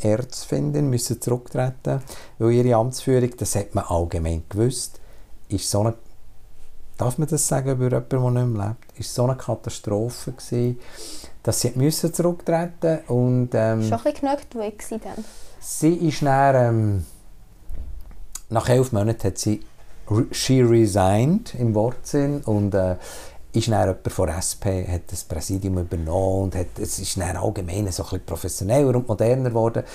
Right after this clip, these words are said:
Speaker 1: Hey, in dem Sinn, wir haben ein System auch aufgebrochen.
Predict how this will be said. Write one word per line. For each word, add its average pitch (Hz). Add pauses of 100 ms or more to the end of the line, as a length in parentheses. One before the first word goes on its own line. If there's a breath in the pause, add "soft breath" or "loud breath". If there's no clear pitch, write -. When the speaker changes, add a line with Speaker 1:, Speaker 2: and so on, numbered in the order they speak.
(720 loud breath)
Speaker 1:
Hey, 139
in 127
dem 170
Sinn, 180
wir 160
haben 160 (140)
ein -
System 180
auch 185
aufgebrochen. 131